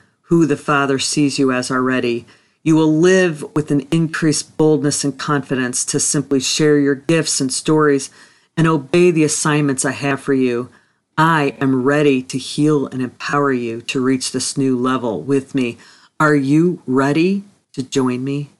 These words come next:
and receive that healing? Whoa, that one was really a call to courage, isn't it? And here is another vision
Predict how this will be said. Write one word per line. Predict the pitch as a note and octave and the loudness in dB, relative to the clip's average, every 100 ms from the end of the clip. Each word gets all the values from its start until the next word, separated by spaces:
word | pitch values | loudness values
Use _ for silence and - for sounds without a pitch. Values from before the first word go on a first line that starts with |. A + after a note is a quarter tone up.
| _ | _
and | C#3 C3 | -4 -2
receive | B2+ - C3+ B2 | -2 0 0 0
that | B2 - | -4 -4
healing? | C#3 C3+ C#3+ D#3 D#3 _ _ _ _ _ _ _ _ - | -2 0 0 -2 -6 _ _ _ _ _ _ _ _ -4
Whoa, | E3 E3+ D#3 | 2 4 4
that | D#3 E3 F3+ | 2 0 0
one | E3 D#3 | 0 2
was | D#3 C#3+ | 0 0
really | C#3+ D3 E3 D#3+ D3 | 0 2 4 4 2
a | |
call | C3+ - D#3 D3 | 0 -2 -2 0
to | C#3+ - D3 C#3 B2+ - | -2 -2 0 2 0 -2
courage, | - D3+ C#3+ A#2+ G2 - - | 0 2 2 0 -6 -8 -2
isn't | C#3+ - A#2+ | -2 0 -4
it? | G2+ - - - _ _ _ _ _ _ _ C#3+ | -6 -8 -8 -10 _ _ _ _ _ _ _ 0
And | C#3 C3+ C3 C3 C#3+ C3 | 2 2 0 0 -2 -4
here | - D#3+ F3 F#3+ - F3+ | -2 2 4 4 2 0
is | E3+ | 2
another | F#3 E3 D#3 C3 A#2+ | 2 2 2 0 -2
vision | G#2+ A2+ A2+ - F2 C2+ C#2 | -2 -2 -2 -2 -8 -12 -18